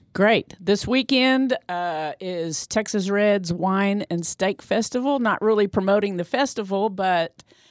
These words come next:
I am promoting that Saint Anthony's Youth Group is selling parking spaces as a fundraiser. Uh, we're just a few blocks from the festival, from downtown, and you can come by and have a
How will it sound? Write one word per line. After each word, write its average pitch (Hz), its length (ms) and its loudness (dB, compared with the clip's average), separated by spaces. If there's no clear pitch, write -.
I 165 160 0
am 330 220 2
promoting 190 540 2
that 170 260 2
Saint 208 220 0
Anthony's 185 500 -2
Youth 269 220 0
Group 180 400 2
is 175 360 0
selling 165 580 0
parking 185 520 0
spaces 170 1040 -2
as 170 220 2
a - 40 0
fundraiser. 156 920 0
Uh, 156 320 -2
we're 156 380 -4
just 202 340 -2
a 170 80 -4
few 285 300 -2
blocks 185 640 0
from 226 400 0
the 185 100 0
festival, 214 640 0
from 190 240 -2
downtown, 208 800 0
and 165 460 -2
you 165 120 -4
can 160 400 -6
come 175 240 -4
by 262 320 0
and 175 200 -2
have 160 220 -4
a 143 220 -6